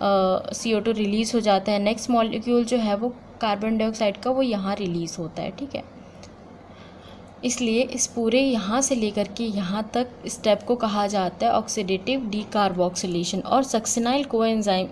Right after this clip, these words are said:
A से लेकर के oxaloacetate के बनने तक, oxaloacetate के बनने तक को बोला जाता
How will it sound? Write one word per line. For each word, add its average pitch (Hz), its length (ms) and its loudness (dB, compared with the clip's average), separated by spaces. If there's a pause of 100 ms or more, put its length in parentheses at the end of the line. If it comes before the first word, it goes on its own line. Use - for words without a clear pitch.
A 226 160 2
से 262 180 2
लेकर 185 400 2 (120)
के 226 100 2 (100)
oxaloacetate 208 1160 0
के 240 100 2
बनने 185 500 0 (120)
तक, - 120 -4 (680)
oxaloacetate 196 1000 -2
के 220 80 0
बनने 185 380 0 (100)
तक 247 120 2 (240)
को 247 100 2
बोला 196 300 2
जाता 185 340 0